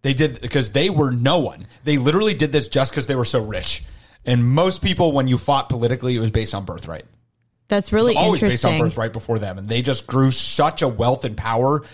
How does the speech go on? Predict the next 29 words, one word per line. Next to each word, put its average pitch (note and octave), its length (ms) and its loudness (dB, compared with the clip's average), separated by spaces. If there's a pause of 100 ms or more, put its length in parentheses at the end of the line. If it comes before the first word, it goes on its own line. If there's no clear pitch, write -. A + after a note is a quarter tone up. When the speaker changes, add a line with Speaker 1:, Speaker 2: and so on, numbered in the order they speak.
(200)
Speaker 1:
from A2+ 220 -4
banking D3 580 -4 (300)
that G2+ 260 -4
they B2+ 300 0
were A#2+ 240 -4
able A#2 300 -2
to A#2 460 0 (680)
make B2 560 0
themselves C3 640 2
literal C#3+ 600 2
royalty, A#2+ 520 0
which G2+ 160 -10
we'll G#2 100 -8
talk G#2 220 -6
about F#2+ 260 -8
later. E2+ 260 -14
Speaker 2:
That's, A#3 220 0
uh, G3 140 0
that's B3+ 240 2
actually A#3 400 2
cool B3 300 4
as - 140 0
fuck. - 480 -2
I'm G3+ 100 4
Speaker 1:
Yeah. F#3+ 80 4
Speaker 2:
sorry, E3+ 340 2
but E3+ 140 0
it's F3+ 160 0
like, F#3+ 240 0